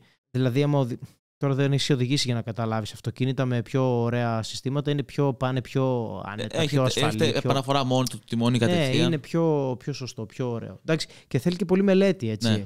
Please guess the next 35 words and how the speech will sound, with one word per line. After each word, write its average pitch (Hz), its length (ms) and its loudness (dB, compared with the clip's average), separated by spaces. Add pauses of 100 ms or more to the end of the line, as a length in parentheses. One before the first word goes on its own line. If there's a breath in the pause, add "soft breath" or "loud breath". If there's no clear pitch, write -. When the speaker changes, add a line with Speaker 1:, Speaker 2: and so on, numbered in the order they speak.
(120)
Speaker 2:
ναι. 107 160 2
Speaker 1:
σε 104 80 4
αυτό 123 140 -2
το 113 100 -2
πράγμα, 117 400 0
άμα 113 140 0
γίνει 110 280 -2
τέτοια 113 300 -4
δουλειά. 107 380 -4
Δεν 139 160 -2
είναι 147 100 -2
κόβεις 123 360 0
απλά, 113 260 -2
κοντένεις 110 440 -2
ένα 139 120 2
Speaker 2:
Όχι, 113 220 0
Speaker 1:
πο-, 151 80 0
Speaker 2:
όχι. 143 140 0
Εγώ 127 120 0
να 165 60 6
Speaker 1:
θέλει 208 140 6
πολύ 208 140 4
Speaker 2:
φανταστείς, 208 260 6
Speaker 1:
μελέτη, 131 420 4
Speaker 2:
ε, - 20 2
Speaker 1:
ρε 139 60 4
φίλε. 143 140 4
Speaker 2:
ό,τι 165 240 2
αυτοκίνητο 151 400 4
στο 139 160 2
δικό 135 260 4
μου 127 120 4
βρίσκω 135 400 4
στις 120 240 0
πίστες, 180 640 2